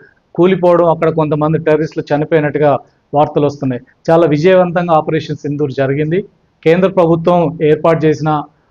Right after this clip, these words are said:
all party మీటింగ్లో ఈ విషయాన్ని ప్రధానమంత్రి గారు రిపోర్ట్ చేశారు.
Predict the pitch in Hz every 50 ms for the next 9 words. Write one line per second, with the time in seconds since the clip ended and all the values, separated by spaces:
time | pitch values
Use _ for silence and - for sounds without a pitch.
0 | _ _ 147 156 170 185 175 180 170 170 160 185 170 160 156 156 156 170 165 160
1 | 160 165 160 151 147 151 151 151 147 - - 165 156 156 160 160 160 156 135 127
2 | - _ _ _ _ _ _ - 151 147 147 180 185 185 180 170 165 160 160 160
3 | 160 156 151 143 139 143 170 165 165 165 160 151 160 160 165 180 170 170 196 220
4 | 214